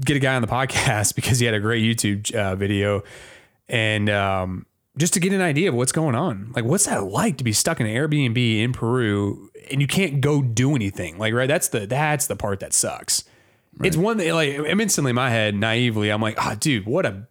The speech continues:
Speaker 1: bomb place to be stuck in is Peru." Yeah, no, you're stuck in your Airbnb and you can't go anywhere.
Speaker 2: Right, yeah. I mean, every-, everyone in the world is doing what we're doing.
Speaker 1: Yeah.
Speaker 2: You know?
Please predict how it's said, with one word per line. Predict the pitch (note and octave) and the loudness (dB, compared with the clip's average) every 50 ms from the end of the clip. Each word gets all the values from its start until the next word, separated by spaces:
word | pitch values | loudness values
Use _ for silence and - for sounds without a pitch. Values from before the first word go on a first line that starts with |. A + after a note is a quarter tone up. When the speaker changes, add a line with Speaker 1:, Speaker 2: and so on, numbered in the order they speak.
| _ | _
Speaker 1:
bomb | _ C3 C#3+ D3 D3 D#3 D#3 | _ -2 -2 0 0 0 0
place | C3+ E3 D#3+ D#3 - | 0 0 2 0 0
to | - C#3+ | 0 0
be | A#2+ | 0
stuck | A2+ - - D3 C#3+ C3 - | 0 0 0 -2 -2 0 0
in | C3 A2 G#2+ | 0 0 0
is | G#2+ G2+ G2+ | 0 -2 -2
Peru." | - A#2 A2 A#2 C#3 C#3+ A#2 - - - - - - - - - - | -2 -2 0 0 2 0 -2 -2 -6 -10 -18 -18 -18 -18 -20 -20 -4
Yeah, | - D3+ C#3+ | -2 0 2
no, | C#3 C#3 C3 A#2+ | 2 2 2 2
you're | B2 B2+ C3 | 2 2 0
stuck | - - F3 D#3 - | 0 0 -2 0 0
in | E3 | 0
your | C#3 A#2+ A#2 | 0 0 0
Airbnb | G#2+ A2+ A2+ A2+ A2 G#2 G2+ G2 G2+ | 0 -2 0 0 2 2 2 2 2
and | G2 F#2+ | 2 2
you | F#2+ | 0
can't | - G2 F#2+ F#2 | 0 -2 -4 -4
go | F2+ E2+ | -6 -6
anywhere. | D#2+ C2 C2+ D2 - - - - _ - | -8 -8 -10 -12 -12 -12 -14 -18 _ -4
Speaker 2:
Right, | - A2+ G#2 F#2 | -4 -2 0 0
yeah. | F#2 F2 C#2+ | 0 0 0
I | D#2 | 0
mean, | F#2 F#2+ F#2 F#2 - - | 0 0 0 -2 -2 -2
every-, | F#2 F2 - - - | -4 -4 -4 -6 -8
everyone | - F2+ F2+ A#2 A2+ A2 G2+ | -6 -4 -2 0 0 0 0
in | F2+ E2+ | 0 0
the | D2+ | 0
world | D#2 D#2 F2 F2+ | 0 0 0 0
is | D#2+ D#2+ | -2 -2
doing | - D2+ D2+ C#2+ | -2 -2 -4 -4
what | C#2+ - | -2 -4
we're | C2+ D#2+ | -2 -2
doing. | D#2 D2 C#2 D#2 - - _ _ _ _ - | -2 -2 -2 -4 -6 -8 _ _ _ _ -2
Speaker 1:
Yeah. | D3 D3 A#2+ | -2 0 0
Speaker 2:
You | D#2+ | 0
know? | D2+ D#2 E2+ F2+ | 0 0 -2 -4